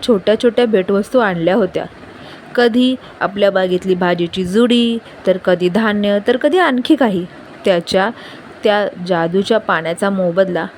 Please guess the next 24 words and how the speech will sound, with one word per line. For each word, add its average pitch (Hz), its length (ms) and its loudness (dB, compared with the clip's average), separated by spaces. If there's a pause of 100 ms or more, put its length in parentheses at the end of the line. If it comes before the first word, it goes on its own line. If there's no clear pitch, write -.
त्यांनी 196 260 2
त्यांच्या 202 380 0
त्यांच्या 254 300 2
परीनं 196 420 -2
चुकता 214 460 -2
करण्याचा 175 480 -2 (500)
मनापासून 208 580 0
प्रयत्न 185 460 0
केलाच 190 420 0
होता. - 260 0 (1080)
खरंच 285 400 2 (560)
आपण 277 280 0
इतके 262 360 0
स्वार्थी 240 380 0
कसे 233 240 0
काय 240 380 2
झालो? 202 380 0 (800)
ज्या 185 220 0
लोकांना 196 580 -2 (260)
आपली 202 240 0
सर्वात 185 500 0
जास्त 254 260 -2
गरज 202 420 0
आहे, 208 240 -2